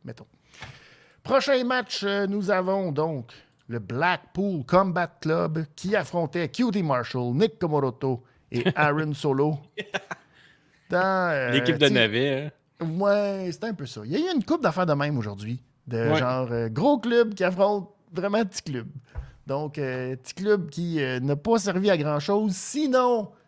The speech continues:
Speaker 1: que de faire passer la vedette locale, Wheeler Yuta, pour un héros national.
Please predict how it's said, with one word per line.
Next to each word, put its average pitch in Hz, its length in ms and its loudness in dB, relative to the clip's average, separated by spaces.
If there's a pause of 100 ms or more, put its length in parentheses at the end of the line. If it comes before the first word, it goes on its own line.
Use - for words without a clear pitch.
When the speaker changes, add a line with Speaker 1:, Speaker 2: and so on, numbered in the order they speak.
(240)
Speaker 1:
que 175 240 -2
de 139 160 -2
faire 139 360 -2
passer 143 460 -2
la 135 180 2
vedette 127 360 -2
locale, 117 520 -2
Wheeler 165 560 2
Yuta, 131 440 -2 (460)
pour 147 360 2
un 127 180 2
héros 147 380 4
national. 117 800 -2